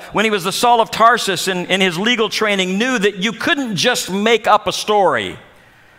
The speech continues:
like the story of Jesus. And so he wrote his great chapter on the resurrection, and he put it very straightforward in First Corinthians fifteen, verses sixteen and seventeen,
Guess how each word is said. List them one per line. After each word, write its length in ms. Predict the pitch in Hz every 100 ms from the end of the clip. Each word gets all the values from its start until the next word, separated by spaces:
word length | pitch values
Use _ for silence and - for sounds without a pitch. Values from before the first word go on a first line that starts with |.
| _ _ _ _ _
like 240 | 156 190 190
the 80 |
story 360 | 190 - 214 196
of 80 | 180
Jesus. 560 | 123 214 185 143 139
And 100 | 165
so 280 | 156 214 196
he 200 | 170 190
wrote 240 | 226 247 226
his 180 | 233
great 300 | 151 208 240
chapter 460 | - - 240 240 214
on 80 | 208
the 80 | 196
resurrection, 640 | 208 180 190 208 - 202
and 100 | 185
he 60 | 185
put 180 | 233
it 100 | 233
very 260 | 170 262 254
straightforward 760 | - 220 220 - 208 202 175
in 100 | 165
First 300 | 160 208 190
Corinthians 460 | - 190 - 160 151
fifteen, 840 | - - - - 208 - 220 208
verses 320 | 170 180 180 160
sixteen 460 | - 196 - 190
and 100 | 165
seventeen, 760 | 147 180 165 139 135 127 127 147